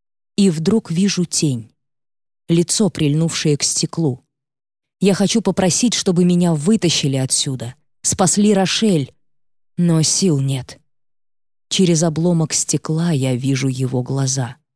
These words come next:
Они пару секунд пристально смотрят на меня.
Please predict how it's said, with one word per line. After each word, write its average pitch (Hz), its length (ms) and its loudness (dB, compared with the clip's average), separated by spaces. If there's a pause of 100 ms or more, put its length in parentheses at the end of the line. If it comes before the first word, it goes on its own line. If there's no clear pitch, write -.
(560)
Они 160 240 2
пару 156 300 0
секунд 170 540 -2
пристально 151 500 -2
смотрят 165 580 -4
на 127 60 -4
меня. 123 400 -8